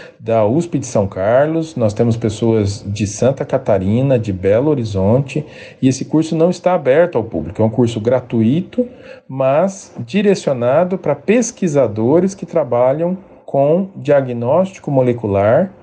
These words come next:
e genômica da tuberculose.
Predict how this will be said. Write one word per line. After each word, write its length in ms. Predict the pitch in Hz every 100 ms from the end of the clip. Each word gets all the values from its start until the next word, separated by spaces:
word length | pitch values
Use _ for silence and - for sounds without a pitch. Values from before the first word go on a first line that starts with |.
| - - -
e 300 | 165 208 214
genômica 840 | 127 143 147 123 131 147 147 151 - - -
da 280 | 120 117 117
tuberculose. 840 | 120 131 120 120 131 78 -